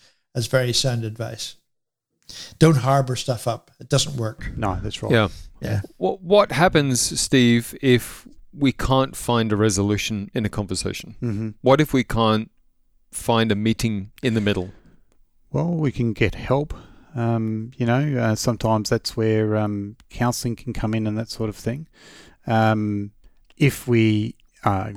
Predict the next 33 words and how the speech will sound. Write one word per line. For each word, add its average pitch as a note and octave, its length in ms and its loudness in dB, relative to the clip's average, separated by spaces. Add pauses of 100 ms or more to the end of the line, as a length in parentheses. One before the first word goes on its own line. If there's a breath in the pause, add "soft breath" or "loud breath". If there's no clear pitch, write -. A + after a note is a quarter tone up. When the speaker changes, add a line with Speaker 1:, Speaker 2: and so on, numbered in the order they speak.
(120)
Speaker 2:
I G#2 100 -2
guess - 260 -2
it's - 120 -16
being, G2+ 360 -4
uh, F#2+ 240 -4
pra-, - 240 -2 (140)
being F#2+ 220 -4
prayerful. D#3+ 520 0
It's - 140 -14
about G#2 320 -2
being G2+ 320 0
humble. D3+ 400 0
It's - 100 -14
about, - 380 -2
uh, G2+ 300 -2 (140)
going A#2 280 4
away A2+ 320 6
and G#2+ 160 0 (380 loud breath)
doing C3 240 4
some - 180 -4
more A2+ 240 2
work. C3 280 2
Is G2 100 -4
there G2+ 180 0
any D3 160 4
more E3 440 0
that A2 120 0
I G#2+ 100 4
can G#2 160 -6
give A#2+ 200 0
in A#2+ 80 -2
this A#2+ 140 -4
situation? C#3 520 -4